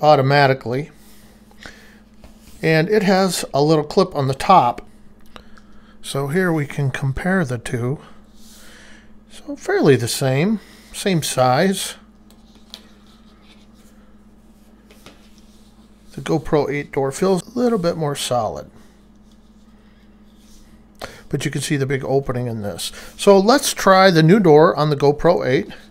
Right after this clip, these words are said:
Now we don't have to worry, I don't think, about the position of this too much because there's no forcing up on the upper part of the hinge. So it's just to basically fit in there and clip. Okay, plug this into the power pack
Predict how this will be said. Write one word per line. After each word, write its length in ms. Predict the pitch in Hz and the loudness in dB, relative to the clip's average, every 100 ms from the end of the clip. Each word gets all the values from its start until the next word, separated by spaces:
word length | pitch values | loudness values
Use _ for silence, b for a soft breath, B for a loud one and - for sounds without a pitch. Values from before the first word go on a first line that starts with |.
| B B B - | B B B 0
Now 160 | 170 165 | 6 10
we 80 | |
don't 160 | 196 214 | 10 10
have 100 | 220 | 6
to 80 | 202 | 6
worry, 340 | 202 202 196 | 10 10 10
I 60 | 170 | 8
don't 220 | 175 - | 6 2
think, 120 | 190 | -2
about 220 | 165 160 | 2 2
the 80 | 156 | 2
position 540 | 135 151 202 202 160 143 | -2 2 4 4 4 2
of 100 | 135 | 4
this 220 | 139 - | 2 0
too 180 | 160 139 | -2 2
much 380 | 131 135 - | 2 0 -2
because 580 | 147 139 - 139 135 131 | -8 -8 0 2 2 2
there's 300 | 143 143 139 | 2 2 2
no 360 | 143 143 135 - B B B | 0 2 0 -4 B B B
forcing 560 | - - 170 165 143 147 175 | -10 2 4 4 0 -2 2
up 240 | 170 165 | 2 4
on 160 | 143 139 | 0 0
the 100 | 127 | -2
upper 160 | 127 | -6
part 300 | 120 135 127 | -4 0 0
of 80 | 120 | -2
the 40 | 107 | -4
hinge. 540 | 135 127 92 - - - - b b b b | -4 -4 -6 -12 -14 -18 -20 b b b b
So 160 | - 131 | -8 -6
it's 180 | - - | -6 -6
just 200 | 143 - | -6 -6
to 60 | |
basically 680 | 113 135 135 - - 107 - b b - | -4 -2 -4 -8 -8 -10 -10 b b -20
fit 320 | - 156 139 | -2 2 4
in 160 | 135 | 2
there 220 | 135 127 120 | 0 -2 -4
and 120 | 107 | -6
clip. 400 | - 147 - - - b b b b - - | 0 0 0 -8 -18 b b b b -20 -20
Okay, 340 | - - 127 226 - - | -18 -16 -14 -14 -14 -20
plug 320 | - 151 147 | -8 -8 -8
this 260 | 151 151 - | -8 -8 -4
into 280 | 151 139 139 | -4 -4 -6
the 80 | 127 | -4
power 340 | - 120 117 | -4 -4 -4
pack 460 | - 139 220 - | -6 -4 -4 -8